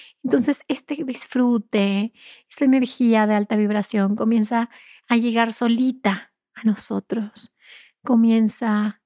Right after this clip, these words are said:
a sentirse atraída, la buena onda, la, la abundancia, empieza a sentirse atraída, atraída hacia ti, y tú te conviertes en este imán,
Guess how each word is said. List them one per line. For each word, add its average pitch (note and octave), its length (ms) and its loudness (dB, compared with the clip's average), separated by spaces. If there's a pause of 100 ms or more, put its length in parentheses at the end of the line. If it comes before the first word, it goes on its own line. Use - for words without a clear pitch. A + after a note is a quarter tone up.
a - 80 -18
sentirse A3+ 840 -2
atraída, A3+ 1120 0 (240)
la A3 140 2
buena G#3+ 340 0
onda, B3+ 340 4
la, A#3 280 2
la A3+ 80 4
abundancia, A3+ 1000 2 (480)
empieza B3 320 2
a C#4 40 0
sentirse B3+ 360 0
atraída, A3 1040 0 (140)
atraída A3 500 0
hacia A3 180 -6
ti, A#3+ 540 0 (580)
y B3+ 80 -20
tú - 160 -6
te D#4 160 -2
conviertes E4+ 380 -2
en B3 100 4
este A3 220 -2
imán, F#3 480 0